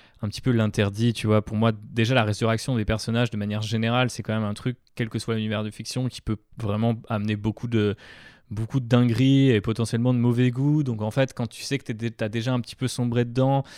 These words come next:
continuer, euh, d'aller, tu vois, genre, euh, euh, tu vois, <laughs> un peu remuer la merde, <laughs> j'ai pas d'autre expression, tu vois, genre, c'est, je trouve ça presque fascinant parce que tu te dis, ouais, bon, il y a ce truc-là, va falloir en faire quelque chose d'intéressant. Et souvent, en fait, Filoni,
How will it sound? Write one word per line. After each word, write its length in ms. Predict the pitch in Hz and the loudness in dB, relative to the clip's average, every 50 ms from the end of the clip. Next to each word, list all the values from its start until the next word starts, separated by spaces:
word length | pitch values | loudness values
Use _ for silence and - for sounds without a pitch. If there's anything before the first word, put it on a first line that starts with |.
| - - - _ - | -20 -20 -20 _ -8
continuer, 640 | - 117 - 123 123 131 135 139 139 139 139 131 | -8 -6 -4 -2 0 2 4 4 6 6 6 6
euh, 300 | 120 113 107 107 110 107 | 4 4 4 4 2 2
d'aller, 280 | 107 113 110 113 117 117 | 2 2 2 4 2 0
tu 120 | - - | 0 0
vois, 160 | 123 120 123 120 | 0 2 2 2
genre, 300 | 110 110 104 104 101 101 | 2 0 -2 0 0 -2
euh, 320 | 101 101 104 101 101 101 - - - - - - - - | -2 -2 -2 -2 -2 -4 -6 -10 -20 -20 -20 -20 -16 -14
euh, 1040 | 131 117 113 110 101 98 95 95 95 98 98 98 98 98 98 95 98 101 104 110 117 117 120 | -14 -12 -10 -10 -10 -10 -10 -10 -10 -10 -10 -10 -10 -10 -10 -10 -10 -10 -10 -10 -12 -14 -14
tu 140 | - - 120 | -8 -6 -4
vois, 200 | 117 113 110 110 123 110 | -2 -2 0 0 0 -2
<laughs> 100 | - - | 0 0
un 100 | 135 127 | 0 0
peu 120 | 127 - 139 | 2 4 4
remuer 400 | 139 107 139 151 143 143 147 151 | 4 6 6 6 6 6 6 6
la 140 | 147 139 135 | 6 6 4
merde, 280 | 143 139 151 151 135 - 202 | 4 4 4 2 2 0 0
<laughs> 40 | - | 2
j'ai 220 | 156 131 - 147 | 2 4 4 2
pas 180 | 143 - 160 151 | 2 2 2 4
d'autre 240 | 143 151 160 - 151 | 4 4 4 4 0
expression, 500 | 143 - - 143 139 - - 170 160 156 | -2 -2 0 0 0 0 0 0 0 0
tu 140 | - - 135 | 0 0 0
vois, 160 | 139 147 143 | 2 2 2
genre, 220 | 123 127 120 123 - - - - - 156 - | 2 0 -2 -2 -4 -8 -14 -12 -12 -14 -14
c'est, 320 | - - - 131 107 135 | -12 -8 -6 -4 -4 -4
je 220 | 135 151 - - - | -6 -8 -12 -12 -8
trouve 120 | - 147 | -6 -4
ça 140 | - - 156 | -2 -2 -2
presque 500 | 139 - 175 170 - - - 135 135 135 | 0 2 0 0 0 0 -2 0 0 0
fascinant 440 | 123 - 147 143 - 160 165 175 170 | 0 0 -2 -2 0 2 4 4 2
parce 120 | 156 - - | 2 0 -6
que 60 | 123 | -12
tu 120 | - - | -12 -10
te 60 | 127 | -10
dis, 120 | 127 139 143 | -6 -6 -6
ouais, 300 | 131 123 131 143 151 143 | -2 0 0 2 2 0
bon, 100 | 131 135 | 0 -2
il 60 | 131 | -2
y 40 | 117 | -2
a 60 | 110 | -4
ce 60 | - | -4
truc-là, 420 | - - 127 - 131 139 147 151 147 | -4 -6 -6 -2 0 2 4 4 4
va 140 | 135 113 | 2 0
falloir 220 | - - 120 127 127 | -2 -2 -2 -2 -2
en 60 | 120 | -4
faire 160 | - 135 123 | -4 -6 -6
quelque 120 | - 127 - | -6 -8 -8
chose 180 | - 139 131 | -6 -8 -6
d'intéressant. 480 | 123 120 117 - 117 117 113 - 117 117 - - - - - - - | -6 -6 -4 -4 -4 -4 -6 -6 -12 -14 -16 -18 -20 -20 -20 -12 -6
Et 120 | - 120 117 | -2 -2 -2
souvent, 480 | - - 139 135 160 180 190 180 - | -2 -2 0 0 2 2 2 2 0
en 100 | 117 123 | 0 -2
fait, 200 | - - 160 - | 0 0 -2 -2
Filoni, 500 | - - 131 127 131 135 139 156 170 180 | -2 -2 0 0 0 0 0 0 -2 -2